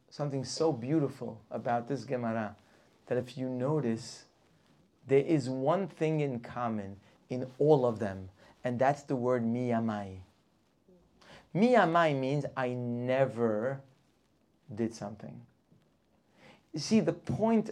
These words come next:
of all of their answers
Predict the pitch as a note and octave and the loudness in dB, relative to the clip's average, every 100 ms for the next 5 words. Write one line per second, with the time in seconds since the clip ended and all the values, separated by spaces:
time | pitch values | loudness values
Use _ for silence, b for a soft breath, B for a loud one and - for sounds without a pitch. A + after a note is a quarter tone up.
0 | - D3 C3 G#2 - _ _ _ _ _ | 4 6 6 0 -16 _ _ _ _ _
1 | _ _ _ - _ _ _ D3+ E3 F#3 | _ _ _ -20 _ _ _ 6 8 8
2 | A3 G#3+ - - _ _ _ _ - C#3 | 8 6 0 -12 _ _ _ _ 4 4
3 | A2 D3+ D#3 E3 C#3 C#3+ C#3+ F3 G#3+ G#3+ | 6 6 6 2 0 0 -2 -2 -2 -4
4 | - | -20